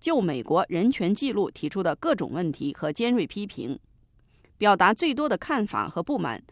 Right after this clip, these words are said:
都跟少数族裔受歧视以及执法人员滥用武力等指称有关。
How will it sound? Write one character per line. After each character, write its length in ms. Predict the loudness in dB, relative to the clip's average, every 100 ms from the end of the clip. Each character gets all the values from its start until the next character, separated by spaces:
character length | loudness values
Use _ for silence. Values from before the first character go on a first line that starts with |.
| _ _ -2
都 120 | 2
跟 180 | 4 2
少 220 | 2 0
数 160 | 0
族 220 | -4 -4 -6
裔 240 | -4 -6 -10
受 300 | -2 0 0
歧 340 | -2 -6 -4
视 240 | -4 -4 -6
以 140 | -6 -6
及 220 | -2 -2
执 160 | -2
法 160 | -2 -2
人 180 | -2 -2
员 280 | -2 -4 -2
滥 200 | 2 4
用 120 | 2
武 200 | 0 -4
力 160 | -4 -4
等 220 | -4 -6
指 160 | -6 -8
称 200 | -6 -4
有 140 | -6
关。 300 | -4 -2 -2